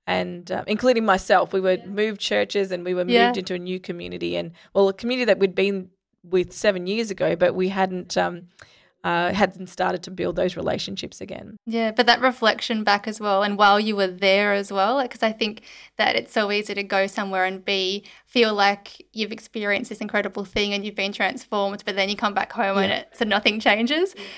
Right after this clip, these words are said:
Speaker 2: But to actually
Speaker 1: Yeah.
Speaker 2: take that with you and say, "What have I learnt? What can I
Speaker 1: Yep.
Speaker 2: put into my,
Speaker 1: Yeah.
Speaker 2: um, current
Speaker 1: Absolutely. And I
Speaker 2: day-to-day?"
Speaker 1: think for me,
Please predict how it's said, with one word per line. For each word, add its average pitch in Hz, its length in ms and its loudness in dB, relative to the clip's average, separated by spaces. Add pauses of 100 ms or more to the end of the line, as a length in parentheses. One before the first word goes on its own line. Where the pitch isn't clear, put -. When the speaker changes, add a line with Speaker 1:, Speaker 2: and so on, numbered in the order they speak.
(100)
Speaker 2:
But 226 140 0
to 214 60 2
actually - 200 0
Speaker 1:
Yeah. 208 100 -8
Speaker 2:
take - 240 0
that 208 240 4
with 202 300 -2
you 180 240 -2
and 202 160 -8
say, 196 180 2
"What 202 240 0
have 202 140 -2
I 190 160 8
learnt? 190 340 0
What 196 180 -2
can 196 140 -4
I 190 380 2 (240)
Speaker 1:
Yep. 190 300 -4
Speaker 2:
put 233 220 0
into 202 340 -6
my, 185 380 0 (140)
Speaker 1:
Yeah. - 300 -2
Speaker 2:
um, 180 60 4
current 220 120 6
Speaker 1:
Absolutely. 196 640 6
And 202 140 6
I 202 60 10
Speaker 2:
day-to-day?" 202 120 4
Speaker 1:
think 233 160 0
for 220 160 -4
me, 185 400 0